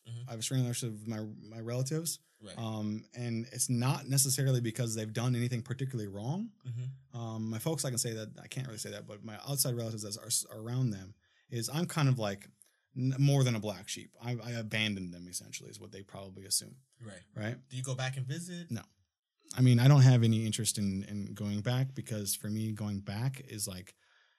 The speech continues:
Speaker 2: um, it's, it's putting myself in the situation I was running from.
Speaker 1: Mm-hmm.
Speaker 2: And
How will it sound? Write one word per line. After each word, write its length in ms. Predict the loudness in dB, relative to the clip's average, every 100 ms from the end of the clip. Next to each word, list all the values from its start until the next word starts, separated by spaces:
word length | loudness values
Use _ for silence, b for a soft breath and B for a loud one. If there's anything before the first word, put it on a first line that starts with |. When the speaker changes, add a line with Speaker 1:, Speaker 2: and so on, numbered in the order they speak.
| b
Speaker 2:
um, 640 | -10 -8 -8 -10 -12 -14 -18 _ _ _ _ -10
it's, 300 | -6 -6 -8
it's 140 | -12 -10
putting 240 | -2 0
myself 440 | 2 0 0 -4 -8 -16
in 440 | -10 -8 -4 -4 -4
the 60 | -2
situation 560 | -4 -4 -6 -6 -6
I 60 | -6
was 120 | -8
running 320 | -10 -8 -6
from. 420 | -6 -6 -2 0 -2 b b
Speaker 1:
Mm-hmm. 500 | -12 -10 -10 -12 -10
Speaker 2:
And 480 | -6 -6 -6 -6 -6